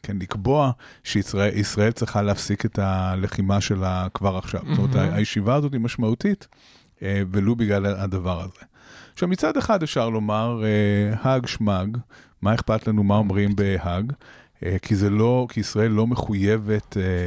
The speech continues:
Speaker 1: לפעול על פי החלטות של, אה, של האג, אבל זה מאוד מאוד משמעותי.
Speaker 2: ברור שזה משמעותי.
Speaker 1: קודם כל, קודם כל,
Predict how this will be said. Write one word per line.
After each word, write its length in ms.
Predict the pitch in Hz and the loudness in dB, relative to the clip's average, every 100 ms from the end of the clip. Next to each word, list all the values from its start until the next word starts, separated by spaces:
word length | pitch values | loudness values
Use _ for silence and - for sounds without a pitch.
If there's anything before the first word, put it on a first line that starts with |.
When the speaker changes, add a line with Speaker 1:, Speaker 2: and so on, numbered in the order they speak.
| 87 95 104 98 92 92 98 101 95 | -4 -6 -8 -8 -6 -8 -10 -12 -10
Speaker 1:
לפעול 400 | 98 - 110 117 | -10 -6 -2 0
על 60 | 104 | 0
פי 180 | - 104 | 0 -2
החלטות 480 | - 95 - 98 | 0 -2 0 -2
של, 320 | - 98 98 95 | 0 -2 -2 -2
אה, 220 | 95 95 | -4 -4
של 240 | - 92 95 | -6 -8 -6
האג, 300 | 175 143 131 147 - - - _ | -2 0 -2 -6 -12 -20 -20 _
אבל 180 | 95 101 | -2 0
זה 120 | 107 | 0
מאוד 360 | 113 123 135 135 | 0 0 0 0
מאוד 180 | 104 90 | 0 -4
משמעותי. 400 | 92 - - - | -8 -12 -12 -2
Speaker 2:
ברור 380 | 180 180 160 123 | 0 2 2 0
שזה 160 | - 113 | -2 -4
משמעותי. 200 | 95 - | -4 0
Speaker 1:
קודם 300 | 123 147 170 | 2 2 0
כל, 340 | - 175 175 - | 0 2 0 -4
קודם 320 | - 143 151 | -4 -2 -2
כל, 480 | 147 160 156 165 170 | -4 0 0 0 -4